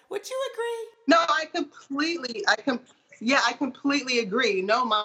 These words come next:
Speaker 2: mom, I mean, you know, she, uh, raised, uh, seven children, and I think she's still trying to figure out, like, what her passion,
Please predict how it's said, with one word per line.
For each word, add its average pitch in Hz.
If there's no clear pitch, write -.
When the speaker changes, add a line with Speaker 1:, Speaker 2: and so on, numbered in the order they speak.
Speaker 2:
mom, 233
I 208
mean, 202
you 208
know, 190
she, 220
uh, 180
raised, 202
uh, 185
seven 202
children, 180
and 196
I 202
think 247
she's 285
still 277
trying 220
to 214
figure 208
out, 208
like, 214
what 214
her 202
passion, 196